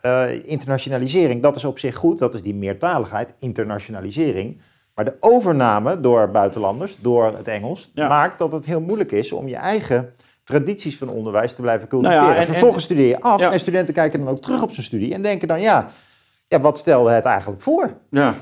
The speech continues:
Speaker 1: Ja,
Speaker 2: dat
Speaker 1: wat
Speaker 2: denk
Speaker 1: stelde het eigenlijk voor?
Speaker 2: Ja, dat denken ze bij ons gelukkig, eh,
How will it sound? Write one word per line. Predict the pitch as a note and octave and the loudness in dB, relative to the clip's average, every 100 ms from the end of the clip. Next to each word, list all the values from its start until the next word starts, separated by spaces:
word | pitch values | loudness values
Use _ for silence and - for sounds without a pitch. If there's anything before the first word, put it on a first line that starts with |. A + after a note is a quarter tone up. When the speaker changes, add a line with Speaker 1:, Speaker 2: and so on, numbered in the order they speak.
| - | -2
Speaker 1:
Ja, | B2+ | 2
Speaker 2:
dat | |
Speaker 1:
wat | A2 | 4
Speaker 2:
denk | C3+ C#3+ | 4 4
Speaker 1:
stelde | E3 | 6
het | E3 | 4
eigenlijk | C#3 | 2
voor? | - C#4 D3 D3 | 2 2 2 2
Speaker 2:
Ja, | D3 | 2
dat | B2 | 4
denken | C3+ C3 | 2 0
ze | C3 | 2
bij | C#3 | 4
ons | D3+ D#3 - | 4 2 2
gelukkig, | D3+ D3+ B2+ | 2 2 0
eh, | C#3+ C#3 C3+ | 2 4 4